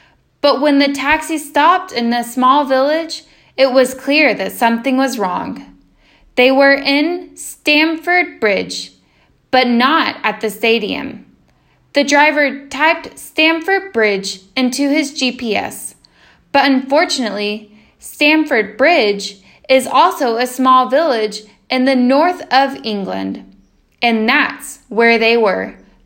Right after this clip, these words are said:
Of course, they missed the concert. Number two, interviewer. When was the most special night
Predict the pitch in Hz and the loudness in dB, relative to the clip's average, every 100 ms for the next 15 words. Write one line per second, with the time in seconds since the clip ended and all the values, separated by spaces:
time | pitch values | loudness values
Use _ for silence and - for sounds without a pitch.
0 | - 233 - 370 392 220 - - _ _ | 0 0 0 2 2 0 -8 -18 _ _
1 | - 240 233 220 208 - 233 226 185 185 | 0 2 2 0 -2 -4 -6 -4 -8 -8
2 | 190 180 - 180 _ _ _ _ _ _ | -8 -10 -10 -14 _ _ _ _ _ _
3 | _ _ _ _ _ _ _ _ _ _ | _ _ _ _ _ _ _ _ _ _
4 | _ _ _ _ _ _ _ _ _ _ | _ _ _ _ _ _ _ _ _ _
5 | _ _ _ _ _ _ - 220 220 220 | _ _ _ _ _ _ -8 -2 0 0
6 | 233 233 - 208 - - - _ _ _ | 0 -2 -6 -6 -4 -8 -14 _ _ _
7 | _ _ _ 254 254 262 202 180 180 185 | _ _ _ -4 -2 -2 -4 -4 -6 -6
8 | - - - _ _ _ _ _ _ _ | -8 -12 -20 _ _ _ _ _ _ _
9 | 233 269 339 392 359 285 277 254 240 262 | -2 0 2 0 0 -2 -2 -2 2 2
10 | 370 - - 294 294 - 320 294 233 240 | 0 -4 -6 -4 -2 -2 -2 0 0 -2
11 | - | -8